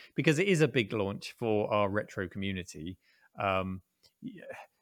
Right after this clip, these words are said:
a lot of things these days are made to pre-order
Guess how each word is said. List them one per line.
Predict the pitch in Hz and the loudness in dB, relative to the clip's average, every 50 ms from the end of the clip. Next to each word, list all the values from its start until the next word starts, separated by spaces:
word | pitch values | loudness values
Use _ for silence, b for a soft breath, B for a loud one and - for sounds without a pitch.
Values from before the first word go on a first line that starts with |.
| B B _ - - | B B _ -6 -2
a | 131 | 2
lot | 123 143 - - | 2 2 2 0
of | - | -2
things | - 143 123 117 - | -2 -2 -2 -2 -2
these | - 120 104 - | -2 -4 -2 0
days | 127 110 110 101 | 0 0 0 0
are | 107 101 | -2 0
made | 104 104 101 101 98 - - - | 0 0 0 0 -2 -6 -12 -16
to | - - | -18 -12
pre-order | - - 117 110 104 101 98 101 101 95 104 95 95 95 | -6 -2 0 0 0 0 -2 -2 -4 -2 0 0 0 -2